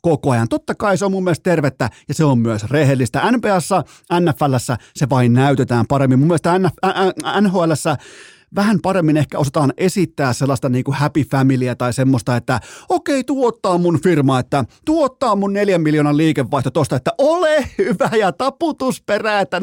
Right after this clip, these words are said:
näitä sattuu, niin N F L:ssä, N B A:ssa, niin sa-, niinku aivan eri asenteella suojellaan omaa firmaa kuin sitten N H L:ssä ehkä luodaan sellainen valheellinen feikkikuvasto siitä, että ka-,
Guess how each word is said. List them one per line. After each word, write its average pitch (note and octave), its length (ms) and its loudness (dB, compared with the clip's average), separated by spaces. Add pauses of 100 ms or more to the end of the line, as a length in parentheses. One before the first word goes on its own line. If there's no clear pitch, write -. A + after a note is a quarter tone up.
(140)
näitä A#3 460 -2
sattuu, F#3 600 -2
niin E3 140 0 (520)
N G#3+ 40 2 (120)
F - 100 -4
L:ssä, E3+ 300 -2 (280)
N D3+ 120 2
B - 20 2
A:ssa, C#3+ 400 0 (200)
niin D3+ 160 2 (100)
sa-, D#3 300 -4
niinku D3+ 200 0
aivan D#3+ 360 2
eri D#3 260 2
asenteella A#2 880 0
suojellaan C#3 560 2
omaa D3 320 2
firmaa B2 480 2
kuin E3 220 2
sitten C#3 360 0 (440)
N F3 60 2
H C#3+ 80 2
L:ssä D3+ 300 -2
ehkä C#3+ 200 -2
luodaan D#3 380 2
sellainen C#3 420 0
valheellinen C#3+ 580 2
feikkikuvasto D3+ 760 0
siitä, C3+ 380 0
että A#2+ 260 -2 (340)
ka-, E3 100 0